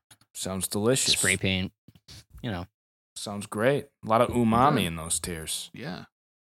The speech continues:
Speaker 2: It's because of flavor. It's the minerals, you know? It's not, it's not the salt. It's all the minerals
Speaker 1: Yeah.
Speaker 2: and shit. It's like, uh, I got pink Himalayan tears, actually.
Speaker 3: Mm.
Speaker 1: Oh, that's
Speaker 2: Yeah.
Speaker 1: nice. I have smoked tears.
Speaker 2: Smoked tears, huh?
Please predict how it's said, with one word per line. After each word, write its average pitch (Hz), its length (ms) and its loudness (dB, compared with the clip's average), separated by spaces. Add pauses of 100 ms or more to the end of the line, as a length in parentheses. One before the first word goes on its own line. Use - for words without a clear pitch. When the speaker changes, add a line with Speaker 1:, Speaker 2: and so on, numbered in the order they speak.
(540)
Speaker 2:
It's - 80 -2
because 233 220 0
of 196 80 -2
flavor. 113 480 0
It's 123 180 -4
the 151 40 0
minerals, 147 480 -2
you 101 80 -10
know? 101 220 -8
It's 107 160 -10
not, 131 260 -6 (320)
it's - 60 -16
not 269 80 -8
the - 80 -10
salt. - 400 -2
It's - 100 -10
all - 60 -6
the 120 100 -6
minerals 117 340 -10
Speaker 1:
Yeah. - 40 -20
Speaker 2:
and - 60 -20
shit. - 180 -12
It's - 160 -14
like, 104 140 -4
uh, 98 180 0 (420)
I 147 80 8
got 160 240 6
pink 180 280 0
Himalayan 123 720 0 (100)
tears, 135 500 -6
actually. 123 440 -8 (180)
Speaker 3:
Mm. 185 260 0 (320)
Speaker 1:
Oh, - 200 -2
that's 127 180 2
Speaker 2:
Yeah. 90 240 0
Speaker 1:
nice. - 340 -2
I 113 60 2
have 131 120 4
smoked - 540 0
tears. 73 480 -6
Speaker 2:
Smoked - 340 -8
tears, - 300 -12
huh? 98 120 -12